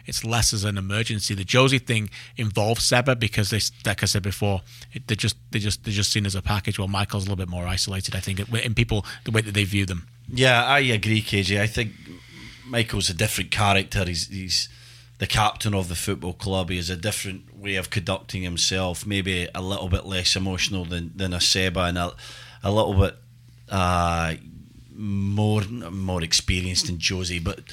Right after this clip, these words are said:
Speaker 2: in a different position. Josie's twenty-nine, thirty year old, you know, he's right at that prime. He's, he's due another
Speaker 1: I thought he handled it with class, though, Josie,
Speaker 2: He was
Speaker 1: this week.
Speaker 2: class. He
Speaker 1: Yeah.
Speaker 2: was absolutely class. Your, your interview with Seba and,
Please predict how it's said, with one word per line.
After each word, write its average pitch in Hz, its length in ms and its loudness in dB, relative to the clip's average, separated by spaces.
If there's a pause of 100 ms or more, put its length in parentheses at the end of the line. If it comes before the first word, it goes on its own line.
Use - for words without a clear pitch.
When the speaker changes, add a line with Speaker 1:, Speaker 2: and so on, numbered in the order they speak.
(360)
Speaker 2:
in 143 140 6
a 139 60 8
different 120 520 4
position. 95 380 4
Josie's 202 420 2 (260)
twenty-nine, 101 500 6
thirty - 380 0
year 87 160 0
old, 87 360 -4
you 101 80 0
know, 110 120 4
he's 131 420 -2
right 110 340 2
at 110 120 -2
that 101 280 0
prime. 101 460 2
He's, 92 260 -2 (400)
he's 92 180 0
due 123 220 2
another 104 240 4
Speaker 1:
I - 40 6
thought 185 180 6
he 160 80 8
handled 151 320 4
it 120 80 2
with 120 120 0
class, - 280 4
though, 98 180 0
Josie, 98 260 -2
Speaker 2:
He - 20 -2
was 107 100 0
Speaker 1:
this 98 80 0
week. - 60 2
Speaker 2:
class. 135 440 6
He 120 80 -2
Speaker 1:
Yeah. 110 60 -2
Speaker 2:
was 104 100 -2
absolutely 120 440 -2
class. 113 500 4
Your, 107 160 -2
your 107 180 -2
interview 101 460 -2
with 87 240 -4
Seba 98 320 0
and, 87 240 -2